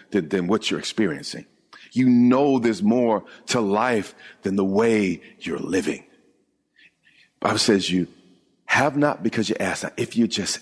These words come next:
ask me and trust me to be a good father, I will fill you with my spirit to overflowing.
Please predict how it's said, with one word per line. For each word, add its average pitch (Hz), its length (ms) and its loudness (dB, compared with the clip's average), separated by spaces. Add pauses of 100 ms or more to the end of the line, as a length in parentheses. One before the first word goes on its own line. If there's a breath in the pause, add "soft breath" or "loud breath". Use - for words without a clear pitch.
ask - 400 -2
me 82 220 -8
and 101 120 -8
trust - 540 -2
me 107 240 2 (240 loud breath)
to 110 80 -2
be 98 120 2
a 85 40 -2
good 95 260 -2
father, - 500 -6 (1200 soft breath)
I 127 180 0
will 92 180 -2
fill 143 520 2
you 139 180 4
with 120 260 -2
my 104 160 -2
spirit 95 560 -2 (520)
to - 100 -2
overflowing. - 720 -4